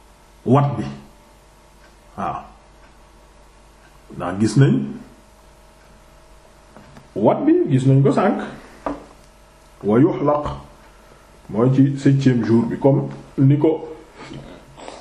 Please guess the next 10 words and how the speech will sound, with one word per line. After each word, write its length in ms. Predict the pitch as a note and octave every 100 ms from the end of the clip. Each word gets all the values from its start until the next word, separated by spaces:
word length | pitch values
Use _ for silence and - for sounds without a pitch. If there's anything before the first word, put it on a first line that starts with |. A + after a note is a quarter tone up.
| - - -
hadith 440 | - G#3 F3+ C#3+
bi 80 | D#3
waxe 240 | D#3+ C#3 C3+
sànq. 260 | A#2 G#2 - - - - - - C#3
Kon 160 | D#3 E3+
dañ 160 | F3+
koy 140 | F#3 F3+
wat. 240 | D3 - - - - - - - _ _ _ _ - - - _ _ _ _ - - - - - - - - - - - - - - _ C#3+ F#3 G#3 G3+ -
Amitu 760 | C#3+ D3 D#3+ D#3+ E3 F3+ G3+ G3
anhu 400 | C3+ D#3+ C#3+ C#3+